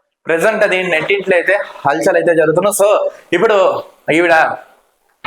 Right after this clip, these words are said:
చిరంజీవి గారితో సినిమా అయితే చేయబోతున్నాం, అది సంక్రాంతికి రిలీజ్ కాబోతున్నాం అనిల్ రావుపూడి డైరెక్షన్ లో. So ఇది ఫ్యాన్స్ కి ఎగిరి గంతేసేంత వార్త.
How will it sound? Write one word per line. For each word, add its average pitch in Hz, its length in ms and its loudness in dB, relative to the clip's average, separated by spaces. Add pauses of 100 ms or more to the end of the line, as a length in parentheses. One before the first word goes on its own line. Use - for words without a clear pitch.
(120)
చిరంజీవి 202 300 0
గారితో 196 500 2
సినిమా 180 220 -2
అయితే 190 260 -2
చేయబోతున్నాం, 180 480 0
అది 151 300 0
సంక్రాంతికి 165 500 -2
రిలీజ్ 156 240 -4
కాబోతున్నాం 156 500 0
అనిల్ 147 200 -4
రావుపూడి 143 360 0
డైరెక్షన్ 151 340 -2
లో. 190 80 2 (400)
So 226 220 2
ఇది 202 240 0
ఫ్యాన్స్ 185 420 -2
కి 185 80 0
ఎగిరి 165 300 0
గంతేసేంత 147 460 0
వార్త. 139 400 0